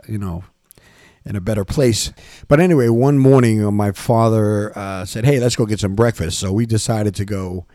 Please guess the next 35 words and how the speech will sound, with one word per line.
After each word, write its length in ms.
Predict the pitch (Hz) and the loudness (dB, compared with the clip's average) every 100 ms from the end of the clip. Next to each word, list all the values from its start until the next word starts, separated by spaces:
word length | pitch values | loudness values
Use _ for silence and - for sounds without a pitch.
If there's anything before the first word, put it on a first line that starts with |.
| _ _ _ - | _ _ _ -14
I 160 | 101 | -10
go 160 | 101 92 | -6 -6
out 160 | 90 107 | -6 -8
and 80 | |
get 140 | 101 92 | -10 -10
breakfast 400 | 90 95 107 98 | -12 -12 -12 -10
as 160 | 90 | -10
we 100 | 85 | -10
do. 180 | 78 82 | -10 -10
You 140 | 90 98 | -8 -8
know, 220 | 82 82 | -8 -8
my, 340 | 82 85 85 - | -10 -12 -12 -14
my 160 | 95 | -16
father 420 | 95 95 95 92 90 | -14 -12 -10 -10 -12
is 220 | 90 - | -12 -14
a 240 | 82 - - | -14 -14 -14
big 160 | 92 | -14
breakfast 360 | 87 - 95 - | -14 -16 -16 -14
guy. 180 | 73 - | -14 -8
So 380 | - 151 104 - _ _ _ _ _ _ _ - - _ - - - | 0 2 0 -2 _ _ _ _ _ _ _ -20 -20 _ -20 -20 -12
we 120 | - 117 | -4 2
go, 300 | 135 127 127 | 4 6 4
and 100 | 120 | 2
he 60 | |
says, 160 | 113 113 | -2 -4
"Come 120 | 143 | -2
on, 120 | 135 | -2
I 40 | 117 | 0
got 140 | 117 | -2
a 40 | 117 | -2
special 300 | 139 120 117 | 0 -2 2
place 220 | 127 127 | 2 2
to 80 | 107 | 2
take 260 | 110 127 | 2 2
you." 120 | - | 0